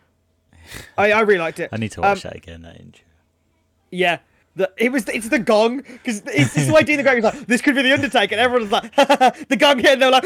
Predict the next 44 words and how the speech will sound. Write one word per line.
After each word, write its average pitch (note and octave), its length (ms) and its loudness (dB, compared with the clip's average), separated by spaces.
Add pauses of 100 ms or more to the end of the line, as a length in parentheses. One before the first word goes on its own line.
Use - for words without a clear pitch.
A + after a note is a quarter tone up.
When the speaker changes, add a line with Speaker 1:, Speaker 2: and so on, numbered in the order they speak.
Speaker 1:
"Oh, D#5+ 420 6
shit!" C3 680 4
<laughs> F#4+ 920 -4
It A#3 160 -2
built C4+ 240 2
the A#3 80 -2
hype G3+ 320 -2
so A3 540 0
much. - 480 -10 (380)
I, A#3+ 120 2
r-, C4+ 160 -4 (140)
I B3+ 80 4
really E4 280 4
wish, C4 280 2
like, A3+ 280 -4
I G#3 60 -2
really D4 160 4
wish - 100 0
boxing G#3+ 480 -4
did G3 240 -4
more G3 160 -2
stuff F#3+ 240 -8
like G#3 160 -4
that. A#3 200 -2 (760)
Speaker 2:
I A#2+ 80 -8
think B2 220 -8
ev-, F#2 240 -8
all G2+ 160 -2
the F2+ 160 -10 (300)
boxing - 380 -16
fans D#2+ 280 -14
are D#2 60 -20
too E2 200 -14
serious, D#2+ 440 -18
aren't - 200 -20
they? - 100 -20 (920)
Speaker 1:
Well, B3+ 240 2
no, A#3+ 260 -6
it's A#3 180 -6
also B3 320 0
just F3 200 -8
the G3+ 80 -8
fact F#3+ 260 -6
that F3+ 140 -10